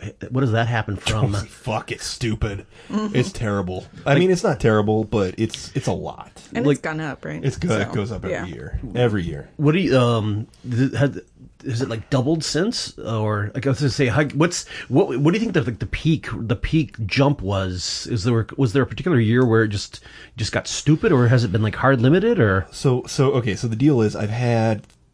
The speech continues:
Speaker 2: oh, shit, so it's almost twelve years. I've had three, uh, four lease negotiations,
Speaker 1: Mm-hmm.
Speaker 2: and I got fucked on every single one of 'em.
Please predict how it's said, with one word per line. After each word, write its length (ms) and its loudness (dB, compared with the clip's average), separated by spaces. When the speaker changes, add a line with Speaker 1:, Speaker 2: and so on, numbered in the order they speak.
Speaker 2:
oh, 260 -12
shit, 440 -12
so 100 -12
it's 120 -12
almost 200 -6
twelve 240 -4
years. 300 -4
I've 300 -4
had 440 -4
three, 1200 -2
uh, 800 2
four 880 2
lease 280 0
negotiations, 960 0
Speaker 1:
Mm-hmm. 160 2
Speaker 2:
and 100 2
I 60 2
got 160 -2
fucked 240 -4
on 140 -6
every 160 -4
single 240 -2
one 160 -4
of 80 -8
'em. 160 -12